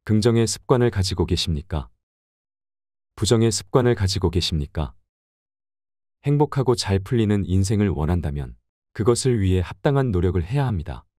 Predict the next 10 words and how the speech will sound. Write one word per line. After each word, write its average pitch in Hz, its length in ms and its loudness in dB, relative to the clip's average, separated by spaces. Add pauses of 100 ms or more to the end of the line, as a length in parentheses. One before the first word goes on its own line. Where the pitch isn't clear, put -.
(1080)
하루아침에 139 600 0
고쳐지는 98 560 -2
쉬운 127 400 -2
일은 90 200 -2
아닙니다. 71 520 -8 (1200)
그러나 107 340 2
누구나 92 380 0
할 117 100 0
수 - 140 -6
있습니다. 71 560 -6